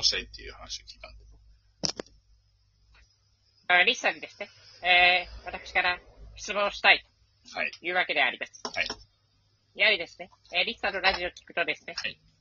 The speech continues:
Speaker 2: えー、私は、あー、下半身。
Speaker 1: はい。
Speaker 2: これがですね、やはり反応してしまいます。
Speaker 1: うん。
Speaker 2: え、えー、やはり、リスさんのですね、
Speaker 1: はい。
Speaker 2: 私が一番聞きたいのは、
Speaker 1: はい。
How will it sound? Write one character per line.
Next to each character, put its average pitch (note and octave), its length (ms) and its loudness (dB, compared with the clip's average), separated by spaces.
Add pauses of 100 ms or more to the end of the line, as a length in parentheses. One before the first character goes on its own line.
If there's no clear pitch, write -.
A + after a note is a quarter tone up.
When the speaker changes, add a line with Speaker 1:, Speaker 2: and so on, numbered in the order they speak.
(100)
Speaker 2:
え E3+ 180 2
ー、 - 220 -4
私 F#3+ 300 0
は、 F#3+ 180 6
あ F#3 260 6
ー、 - 60 -12
下 G#3 80 -12
半 G#3+ 160 4
身。 - 220 -12 (160)
Speaker 1:
は G#2+ 100 -2
い。 - 140 -6 (400)
Speaker 2:
こ F#3+ 60 -4
れ F#3 80 -2
が F3+ 80 6
で E3+ 100 -16
す - 120 -20
ね、 - 120 -16 (100)
や F3+ 80 8
は F#3+ 60 8
り D#3+ 120 0
反 F#3+ 200 4
応 F#3 200 0
し - 60 -14
て F3+ 100 -4
し - 120 -10
ま D3+ 80 -2
い - 80 -6
ま - 60 -20
す。 - 100 -20 (1400)
Speaker 1:
う - 20 -14
ん。 - 80 -14
Speaker 2:
え、 E3+ 100 -10 (260)
え F#3 200 6
ー、 - 40 8
や G3 60 6
は G#3+ 60 4
り、 G#3 300 0
リ B3+ 100 4
ス - 80 -6
さ G#3+ 140 4
ん - 20 -4
の F3+ 80 -4
で D#3+ 100 -18
す - 140 -20
ね、 G3+ 200 -4
Speaker 1:
は G#3 100 -12
い。 - 20 -8
Speaker 2:
私 G3 300 -4
が G3+ 80 8
一 G3+ 180 2
番 A#3 120 0
聞 - 180 -14
き A3+ 100 -12
た A3 140 4
い F#3+ 60 2
の D#3+ 80 -2
は、 D3+ 80 -4
Speaker 1:
は - 280 -12
い。 G2 100 -8